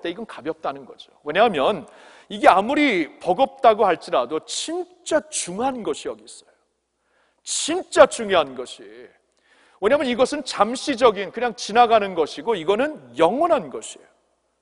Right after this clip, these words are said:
근데 이게 바로 영광이라고 말씀을 하고 있습니다.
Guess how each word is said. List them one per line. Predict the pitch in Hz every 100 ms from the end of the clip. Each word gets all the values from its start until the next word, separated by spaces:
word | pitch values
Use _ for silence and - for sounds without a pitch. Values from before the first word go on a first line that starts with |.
| _ _ _ _ _
근데 | - 254
이게 | 240
바로 | 214 226 190 123
영광이라고 | 147 208 247 233 202 156 143
말씀을 | 170 123 - 131 104
하고 | 98 -
있습니다. | - -